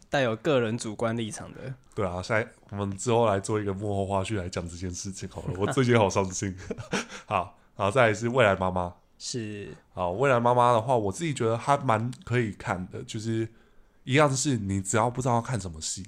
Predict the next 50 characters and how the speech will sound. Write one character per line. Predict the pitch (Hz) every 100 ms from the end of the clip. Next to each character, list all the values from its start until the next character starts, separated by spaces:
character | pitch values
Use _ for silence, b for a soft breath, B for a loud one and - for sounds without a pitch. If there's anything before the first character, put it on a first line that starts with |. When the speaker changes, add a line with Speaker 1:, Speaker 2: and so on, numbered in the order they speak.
| -
Speaker 2:
然 | 98
后 | 123
你 | 113
对 | 95 131
台 | -
剧 | 98 135
又 | 127 113 - B B
蛮 | -
有 | 120
兴 | 104 117
趣 | 104 110
的， | 92 95 -
这 | 135
部 | 131 123
戏 | 123
是 | 113 117
蛮 | 104 92 101 -
值 | - 113
得 | 107
你 | 104
去 | 90 98
看 | 101 95 98
的。 | - -
Speaker 1:
是。 | - 131
Speaker 2:
尤 | 113
其 | 117 123
Netflix | 113 110 110 120 98 92
也 |
有 | 90 82
上。 | - 85 - _ -
Speaker 1:
是。 | - 127 110 b b b -
Speaker 2:
然 | 92
后 |
再 | 95 107
来 |
是 | 101
我 | 104
的 | 104
婆 | 107 120
婆 | 131
怎 | 127
么 | 98
那 | 120
么 | 131
可 | 113 95
爱， | 95 98 85 b b b b
她 | - 208
有 |
上 | 143 147
Netflix | 131 117 139 113